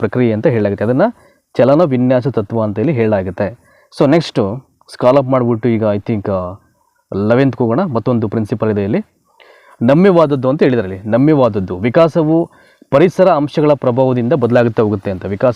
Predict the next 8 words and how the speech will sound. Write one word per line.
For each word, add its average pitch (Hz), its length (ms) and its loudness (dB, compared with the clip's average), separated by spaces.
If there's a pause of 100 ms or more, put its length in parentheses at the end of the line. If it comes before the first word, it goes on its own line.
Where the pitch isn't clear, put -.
ಅಂತಕ್ಕಂಥದ್ದು 117 460 -4 (100)
ಕೆಲವೊಂದು 113 360 0
ಪರಿಸರದ 123 340 -2 (120)
ಅಂಶಗಳ 139 340 0 (160)
ಇನ್ಫ್ಲುಯೆನ್ಸಿಂದ 123 560 -2
ಅದು 151 160 -2
ಚೇಂಜಸ್ 123 320 -2
ಆಗುತ್ತೆ. 98 280 -6